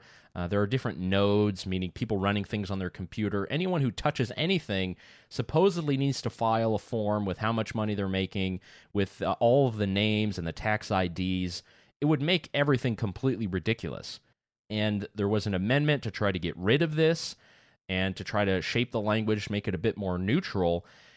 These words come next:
And it went up. You know, you don't really get interested in what's happening in the Senate too often,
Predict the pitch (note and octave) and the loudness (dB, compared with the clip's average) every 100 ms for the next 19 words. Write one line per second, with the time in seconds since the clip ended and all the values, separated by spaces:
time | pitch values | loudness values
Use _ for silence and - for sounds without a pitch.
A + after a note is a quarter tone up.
0 | _ F#2 G#2+ G2+ C#3+ D3+ C3+ D#3 - A#2 | _ -4 -2 2 2 4 6 4 2 0
1 | G2+ G2+ G2+ A#2+ F3+ A2+ - _ _ B2 | 2 2 2 2 2 2 -6 _ _ 2
2 | E3+ A2+ G#2 - C3 - G#2+ - G2 G2 | 4 4 2 0 0 0 0 0 -2 -2
3 | F#2+ G#2+ G#2+ G2+ F2+ E2 - D3+ C3+ - | 0 -2 0 0 -2 -2 0 2 2 -2
4 | G2 E2+ D#2+ F#2 E2+ | 0 2 0 -2 -4